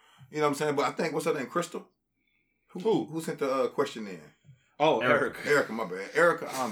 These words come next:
Speaker 1: bad with names. Erica. I think Erica
Speaker 2: <laughs>
Speaker 1: basically trying to say that,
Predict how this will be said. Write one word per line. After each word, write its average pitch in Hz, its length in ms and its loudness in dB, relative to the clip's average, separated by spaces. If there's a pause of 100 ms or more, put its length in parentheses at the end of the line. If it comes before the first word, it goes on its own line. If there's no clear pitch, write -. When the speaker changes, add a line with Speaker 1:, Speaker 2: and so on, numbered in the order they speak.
(120)
Speaker 1:
bad 95 180 -10
with 85 160 -10
names. 87 200 -14 (160)
Erica. 151 380 4 (340)
I 202 120 0
think 151 320 0
Erica 226 280 6
Speaker 2:
<laughs> 147 120 2
Speaker 1:
basically 143 200 2
trying 143 200 2
to 135 40 0
say 139 240 4
that, 127 300 0